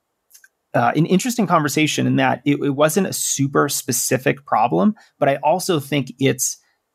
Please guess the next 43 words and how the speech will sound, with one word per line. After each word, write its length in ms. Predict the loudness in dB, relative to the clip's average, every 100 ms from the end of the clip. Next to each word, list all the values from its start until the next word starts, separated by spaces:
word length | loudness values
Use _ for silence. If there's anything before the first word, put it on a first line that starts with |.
| _ _
a 60 | -6
problem 400 | -4 -2 0 2
that 140 | 0
so 180 | -2 -2
many 160 | 0 0
runners 480 | 0 0 0 -2 -6
deal 320 | -2 -2 -2
with, 260 | -8 -14 -20 -4
you 100 | 0
know, 240 | 0 0
of, 380 | 0 0 0 -8 -6
of 160 | -2
just 180 | -2 -4
having 340 | 0 0 0
setbacks, 720 | 0 -2 0 -2 -2 -4 -6 -8 _ _
of 140 | -4
not 240 | 2 2 2
knowing 480 | 0 2 0 -4 -8 -14 -12 -4
how 180 | 2 2
to 80 |
come 200 | 2 -2
back 320 | 0 0 0 -2
from 200 | -2 -2
that. 280 | -2 -8 -12 _ _
And 100 | -4
so, 140 | 0 2
uh, 140 | 0
hopefully 340 | -2 0 0
this 220 | 0 -2 -4
discussion 460 | 0 0 0 -4
helped 440 | 0 0 0 -6 -14 _ _ _ _ _ _ _ _ -6
runners 420 | 0 0 0 -2
think 200 | -2 0
a 60 |
little 180 | 2 0
bit 120 | 0
more 160 | -2 -2
strategically 760 | -2 -6 -4 -2 0 0 -2 -2
about 340 | 0 0 0
these 220 | 0 0
kinds 460 | 0 -2 0 0 0
of 140 | -6
scenarios. 640 | -2 -2 -2 -4 -8 -10